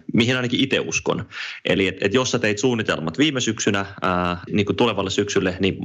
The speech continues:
maailma on kyllä tulevana syksynä nyt kovin erilainen kuin se oli, oli, oli silloin, kun suunnitelmia teit. Ää, mut sitten taas se markkinoinnin tärkeys, ei se katoa mihinkään. Päinvastoin, kun, kun maailma tästä jälkeilleen palautuu ja, ja tota,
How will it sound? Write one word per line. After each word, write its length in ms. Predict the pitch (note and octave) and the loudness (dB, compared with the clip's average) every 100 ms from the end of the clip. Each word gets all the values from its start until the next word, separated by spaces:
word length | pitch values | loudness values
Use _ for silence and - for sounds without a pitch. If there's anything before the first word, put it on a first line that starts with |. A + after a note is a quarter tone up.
| - - - | -8 -8 0
maailma 300 | B2 A#2 G2+ | 0 2 -2
on 80 | F#2+ | -2
kyllä 240 | G2+ G2 - | -4 -2 0
tulevana 300 | G#2 F2+ E2+ | 2 0 -4
syksynä 380 | F#2 - F2+ | -4 0 0
nyt 140 | E2 - | 0 0
kovin 260 | A#2+ G2+ | 2 2
erilainen 340 | F#2 F2 D#2 E2 | 0 -2 -4 -2
kuin 100 | E2 | 0
se 140 | - | 2
oli, 200 | F2 E2 - | 2 0 0
oli, 220 | F2+ E2 | 0 0
oli 180 | F#2+ E3+ | 0 0
silloin, 280 | - F2+ E2+ | 0 0 -2
kun 80 | D#2+ | 0
suunnitelmia 640 | G#2+ G2 - C2+ D#2 D2 - | 0 0 0 -2 -2 -4 -2
teit. 400 | - C#2+ - - - - - - - - - | -2 -2 -4 -12 -20 -16 -14 -14 -16 -16 -4
Ää, 400 | F2 F2+ F2+ F2+ - _ | 0 0 0 -2 -6 _
mut 140 | C3 B2+ | 0 2
sitten 380 | A#3 A#3 G#2 - | 0 0 -2 2
taas 220 | E2 - | 2 2
se 60 | |
markkinoinnin 480 | A2 B2 C3 B2 B2 | 0 0 0 -2 0
tärkeys, 520 | - - A#2 - - | 0 -2 -2 -2 0
ei 100 | C#3 | 0
se 120 | - G#3+ | 0 -2
katoa 380 | G2+ - D#2+ | -2 0 0
mihinkään. 540 | D#2+ G2 F#2+ C2+ E2 - | 2 0 0 -2 -2 -2
Päinvastoin, 920 | C#3+ D3+ D3 D#3 - C#3+ C3 C3+ - _ - | 0 0 0 -2 0 0 0 -6 -14 _ -2
kun, 280 | D3 C#3 C#3 | 0 0 0
kun 220 | D3 C3+ | 0 2
maailma 340 | C3+ C#3 A#2+ | 0 0 -2
tästä 300 | A2 A2 - - | -2 -2 -2 -2
jälkeilleen 800 | C3+ C3+ - G#2+ G#2 G2+ G2+ - _ _ | 0 0 0 0 2 0 -2 -8 _ _
palautuu 680 | C3+ C#3+ C3 G2+ G2+ G2+ G2 | 0 2 0 -2 0 0 2
ja, 200 | G2 G2 - | 0 0 0
ja 140 | G2 | 0
tota, 420 | G2 G2 G2 F#2+ | 0 0 0 -2